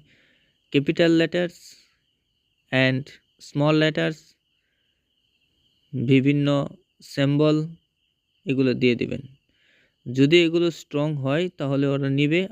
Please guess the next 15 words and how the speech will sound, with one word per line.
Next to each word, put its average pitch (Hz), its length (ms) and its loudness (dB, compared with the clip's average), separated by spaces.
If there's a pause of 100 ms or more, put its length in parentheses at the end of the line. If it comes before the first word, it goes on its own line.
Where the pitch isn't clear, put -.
(120)
otherwise 135 360 0 (100)
এরকম 135 360 -2
একটা 165 320 -6 (800)
রেড 131 300 4
মার্ক 131 260 -2
চলে 123 260 0
আসবে। 107 320 -12 (840)
তো 147 80 0
এখানে 156 400 0
ওনারা 147 400 0
বলতেছে 156 520 -2
যে 170 100 -2
সাজেস্ট 160 640 -2 (280)
স্ট্রং 165 360 -4
পাসওয়ার্ড। - 440 -4